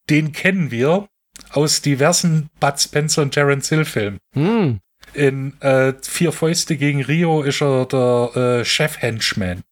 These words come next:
Speaker 1: der Stotternde mit seinem, äh,
Speaker 2: Ah,
Speaker 1: Tango-Outfit.
Speaker 2: Sch-, Sch-, Chefchen.
Speaker 1: Ja, genau. Das ist der.
Speaker 2: Ja,
Speaker 1: <laughs>
Speaker 2: okay.
Speaker 1: Und, äh, äh,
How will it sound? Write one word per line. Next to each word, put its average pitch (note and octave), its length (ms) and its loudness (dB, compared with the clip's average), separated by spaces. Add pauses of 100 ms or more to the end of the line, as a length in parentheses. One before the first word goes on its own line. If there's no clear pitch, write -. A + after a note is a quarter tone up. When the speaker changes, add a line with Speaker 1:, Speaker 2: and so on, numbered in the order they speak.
(120)
Speaker 1:
der A#2 120 -2
Stotternde G#2+ 720 -2 (100)
mit B2 120 -4
seinem, G#2+ 480 -2 (180)
äh, A2 380 0 (160)
Speaker 2:
Ah, G3 300 2
Speaker 1:
Tango-Outfit. B2+ 720 0
Speaker 2:
Sch-, - 100 -10 (160)
Sch-, - 40 -4
Chefchen. C3+ 440 0 (180)
Speaker 1:
Ja, C3+ 220 2
genau. A#2 400 -8 (100)
Das C3+ 220 -2
ist - 180 -8
der. G#2 240 -6 (240)
Speaker 2:
Ja, G3+ 320 0
Speaker 1:
<laughs> F3+ 140 -4
Speaker 2:
okay. E3 380 -2 (180)
Speaker 1:
Und, C3+ 300 -2
äh, C3 340 2
äh, B2+ 80 -12